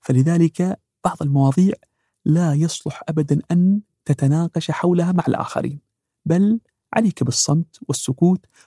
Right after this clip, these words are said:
وتعلم آداب الصمت والسكوت، فإن في هذا راحة لقلب الإنسان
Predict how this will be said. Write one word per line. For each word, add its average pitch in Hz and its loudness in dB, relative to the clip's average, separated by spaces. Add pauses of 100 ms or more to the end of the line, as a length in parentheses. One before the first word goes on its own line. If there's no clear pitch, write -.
(120)
وتعلم 190 2
آداب 165 -2
الصمت 170 -2
والسكوت، 196 0 (400)
فإن 135 2
في 123 0
هذا 151 -2 (380)
راحة 131 -2
لقلب 151 0
الإنسان 180 -2